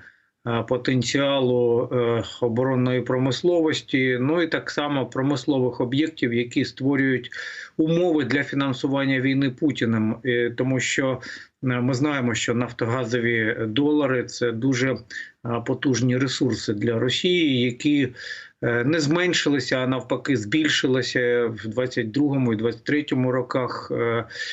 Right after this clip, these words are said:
через рекордні продажі. Ми знаємо кому, да, знаємо, що Китай рекордно скуповує, Індія, Арабські Емірати, е, та й Туреччина, е, хоч і країна нато. Тому,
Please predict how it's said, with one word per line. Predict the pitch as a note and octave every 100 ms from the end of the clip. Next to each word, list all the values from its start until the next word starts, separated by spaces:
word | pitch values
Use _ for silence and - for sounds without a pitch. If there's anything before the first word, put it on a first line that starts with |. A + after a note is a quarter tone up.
| -
через | - C3+ B2+ B2 - -
рекордні | C3 C3 - D#3+ C#3 A#2+ B2+
продажі. | A#2+ C#3+ D3 C#3+ A#2+ A2 A#2+ A2+ A2+
Ми | B2 B2
знаємо | A#2+ C3+ C3 B2 A#2+
кому, | A#2 C3 C3 D3+ E3
да, | B2+ C3 B2+
знаємо, | B2 C3 A#2+ A2+
що | - B2
Китай | B2+ - D#3 D3+ C#3 - - -
рекордно | B2+ C3 D3 B2 B2+
скуповує, | A#2+ - B2+ C#3+ C3+ B2 B2 A#2+ A#2+ B2 -
Індія, | D#3 D#3 C#3 C3+ B2
Арабські | A#2 A#2+ - - B2
Емірати, | B2 B2+ D3 D3 C#3 A2+ - - - - -
е, | B2 A#2+ A#2 A#2
та | E3+
й |
Туреччина, | D#3 D3 D3+ C#3+ - B2 A#2 A2 G#2 - -
е, | G#2+
хоч | - - A#2
і | A#2+ A2+ A2 - _
країна | B2 A#2+ A#2+ A#2
нато. | A#2 A2+ G#2+ A2 G#2
Тому, | C3+ F#3 G3